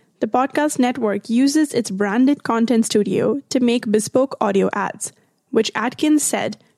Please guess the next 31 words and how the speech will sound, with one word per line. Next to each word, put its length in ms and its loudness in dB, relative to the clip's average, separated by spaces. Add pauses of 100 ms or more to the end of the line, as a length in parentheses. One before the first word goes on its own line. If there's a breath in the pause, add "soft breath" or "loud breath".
creates 360 0
memorable 560 2
ads 360 -4
that 160 -2
listeners 560 0
are 120 0
less 320 0
likely 380 0
to 100 4
skip 360 -4
over," 400 -4 (320)
end 240 -4
quote. 260 -4 (840 soft breath)
It's 200 0
worth 360 0
noting 340 2
the 80 2
difference 420 0
between 440 2
content 480 0
provided 420 -2
by 160 -4
programmatic 580 -2
methods 500 0
and 180 2
the 60 0
tool 400 2
of 140 -2
programmatic 640 -2
advertising 640 -2
itself. 600 -4